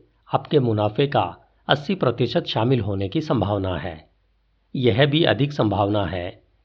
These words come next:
कि आपके उत्पादों का बीस प्रतिशत आपके मुनाफे का अस्सी प्रतिशत हिस्सा हो। कुछ सही ग्राहकों के लिए ग्राहक केंद्रित बने। कुछ बेहतरीन उत्पादों पर ध्यान केंद्रित करने के साथ-साथ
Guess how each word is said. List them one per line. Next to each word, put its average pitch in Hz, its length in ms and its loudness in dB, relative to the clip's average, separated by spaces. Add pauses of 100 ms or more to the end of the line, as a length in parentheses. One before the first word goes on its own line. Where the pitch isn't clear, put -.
कि - 120 0
आपके 127 320 6
उत्पादों 123 520 2
का 120 140 4
बीस 135 280 0
प्रतिशत 107 640 -6 (460)
आपके 127 300 4
मुनाफे 113 440 4
का 160 140 4
अस्सी 127 220 0
प्रतिशत 120 440 -4 (120)
हिस्सा 135 260 -4
हो। 87 460 -4 (880)
कुछ 156 220 0
सही 120 240 2
ग्राहकों 123 480 0
के 120 100 0
लिए 90 480 -8
ग्राहक 127 440 0
केंद्रित 104 360 0
बने। 90 400 -8 (1080)
कुछ 147 220 0
बेहतरीन 131 440 2
उत्पादों 113 460 0
पर 113 140 0
ध्यान 104 280 0
केंद्रित 110 420 0
करने 101 300 -4
के 101 160 -2
साथ-साथ 92 520 -4